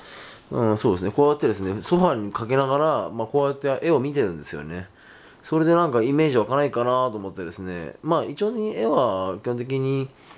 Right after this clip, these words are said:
自然界にあるものというか、風景とか生物とか、まあ、いろいろあると思うんですけど、人物とかですね。それとか、もしくは名画の、あのー、な-、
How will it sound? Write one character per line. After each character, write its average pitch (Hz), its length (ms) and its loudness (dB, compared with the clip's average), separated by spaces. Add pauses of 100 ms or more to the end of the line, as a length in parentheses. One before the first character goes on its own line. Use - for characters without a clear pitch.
(340)
自 - 180 -2
然 196 160 4
界 135 160 2
に 113 60 2
あ 107 80 2
る 101 80 0
も 98 80 -2
の 95 120 0
と 87 80 -8
い 85 60 -2
う - 20 -2
か、 90 60 -2
風 139 220 2
景 98 180 2
と 90 100 -4
か 87 360 -2
生 107 200 2
物 107 200 -2
と 110 100 2
か、 87 240 -2
ま 90 140 -2
あ、 - 20 0
い 98 60 -2
ろ 107 60 4
い - 20 8
ろ 113 60 6
あ - 20 4
る 101 80 0
と 98 80 -2
思 85 100 -6
う 82 60 -6
ん - 20 -8
で 76 60 -12
す - 40 -20
け 85 60 -4
ど、 87 220 0
人 98 180 -2
物 82 100 -6
と 69 120 -6
か 62 80 -6
で 85 60 -10
す - 20 -8
ね。 120 240 0 (420)
そ 156 80 2
れ 160 80 6
と 170 140 2
か、 180 240 2
も 156 100 -2
し - 60 -8
く 131 80 0
は 120 60 2
名 160 220 4
画 131 120 4
の、 90 340 -4
あ 95 140 -2
の 92 560 0
ー、 - 20 -10 (1120)
な-、 107 160 4